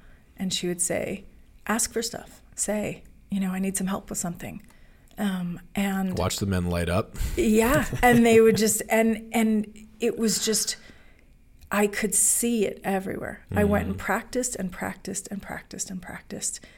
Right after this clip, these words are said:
Speaker 2: Hmm.
Speaker 1: And that was what I saw. And so now I walk through the world with, uh, I'm just gonna cry the whole interview. Um, I walk through the world knowing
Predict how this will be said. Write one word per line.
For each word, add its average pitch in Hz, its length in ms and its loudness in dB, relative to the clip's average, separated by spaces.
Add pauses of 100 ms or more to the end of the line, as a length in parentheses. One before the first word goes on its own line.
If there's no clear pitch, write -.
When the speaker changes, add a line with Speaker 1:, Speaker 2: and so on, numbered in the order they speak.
Speaker 2:
Hmm. 87 120 -6 (220)
Speaker 1:
And 190 460 -2 (400)
that 185 300 -4
was 190 200 -6
what 180 100 -6
I 175 100 -8
saw. 214 420 -6 (500)
And 202 160 2
so 190 260 0
now 190 680 -4 (1700)
I 208 640 2 (320)
walk 202 480 0
through 202 220 -2
the 180 100 -2
world 185 680 -4 (380)
with, 202 180 -2
uh, 190 80 -6 (400)
I'm 185 80 -10
just 165 180 -12
gonna - 160 -14
cry - 260 -12
the - 80 -10
whole - 180 -10
interview. - 320 -8 (440)
Um, 214 320 2
I 233 140 6
walk 220 380 0
through 262 200 -4
the 208 80 0
world 196 640 -4 (320)
knowing 208 720 2